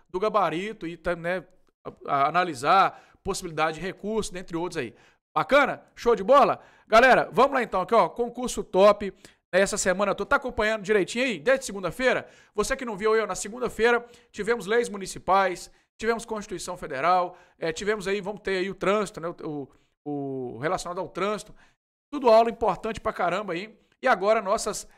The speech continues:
legislações federais, tá, relacionadas aí ao conteúdo na qual eu dou aula. Vamos falar aqui sobre os, a tortura, o desarmamento e a lei do susp, uma lei bem chata aí,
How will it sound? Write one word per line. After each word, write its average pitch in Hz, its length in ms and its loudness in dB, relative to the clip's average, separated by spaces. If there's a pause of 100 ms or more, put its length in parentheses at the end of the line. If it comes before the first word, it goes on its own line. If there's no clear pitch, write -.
legislações 226 760 -2
federais, 190 880 0 (300)
tá, 175 140 4
relacionadas 185 720 0
aí 180 240 -4 (240)
ao 185 140 0
conteúdo 202 360 -6
na 202 120 -4
qual 202 140 -6
eu 196 40 -6
dou 214 120 2
aula. 147 240 2 (180)
Vamos 247 220 0
falar 233 160 8
aqui 220 160 2
sobre 202 240 -4
os, - 220 -8
a 180 100 -4
tortura, 277 580 -2 (220)
o 226 100 -10
desarmamento 240 800 0
e 240 80 -2
a 269 80 4
lei 226 160 4
do 262 140 -10
susp, - 500 -6
uma 202 140 0
lei 226 160 2
bem 247 160 -6
chata 208 480 -2
aí, 208 240 -6